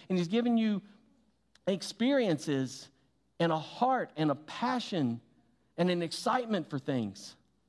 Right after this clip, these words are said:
God can use you, ordinary,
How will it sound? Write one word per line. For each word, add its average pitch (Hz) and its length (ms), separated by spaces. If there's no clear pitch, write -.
God 202 260
can 208 160
use 190 320
you, 123 160
ordinary, 233 800